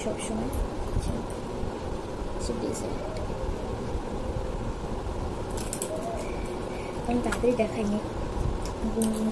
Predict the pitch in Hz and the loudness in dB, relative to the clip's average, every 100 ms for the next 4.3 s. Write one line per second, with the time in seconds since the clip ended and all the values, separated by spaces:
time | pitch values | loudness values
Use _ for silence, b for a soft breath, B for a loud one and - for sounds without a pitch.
0 | - 208 - 226 214 208 196 208 - - | 2 0 -2 0 0 0 0 -2 -2 -4
1 | - - - - - - - - - - | -4 -2 -2 -2 0 0 -2 -2 -2 -2
2 | - - - - 330 320 359 359 247 277 | -4 -4 -2 4 6 12 12 12 10 6
3 | 269 311 320 311 330 311 269 269 269 269 | 8 10 10 8 6 8 8 8 8 6
4 | - 269 277 | 8 6 6